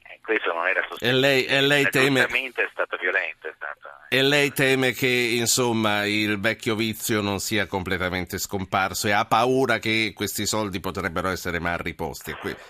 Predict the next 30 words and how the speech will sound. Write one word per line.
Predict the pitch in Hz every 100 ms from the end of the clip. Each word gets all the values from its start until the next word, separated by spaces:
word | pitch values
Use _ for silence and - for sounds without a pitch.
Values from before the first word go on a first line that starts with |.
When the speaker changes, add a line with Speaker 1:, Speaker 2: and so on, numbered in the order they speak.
| - -
Speaker 2:
è | 101
questo | - 104 - 76
che | 78
ha |
detto | 71 73 - 76
in |
un | 65
qualche | - 69 -
modo. | 67 73 60 62
Speaker 1:
Eh | 180
beh, | 175
insomma, | 147 143 123
le | 117
promesse | 131 139 139 151
di | 135
Tsipras | - 123 131 107 - 107
non | 107 104
sono | 135 131 104
quelle | 107
di | 95 90
fare | 98
investimenti, | 95 95 98 101 98 104 98 90 98 95 92 92
di | 90 92
rendere | 95 95 92
più | 98
competitivo | - 95 - 92 90 98 92 92 85 _ _ _ _ -
il, | 90 90 90 85 80
il, | 90 90 85 82 80 78 69 82
il | 90
paese. | - 98 104 95 87 90 82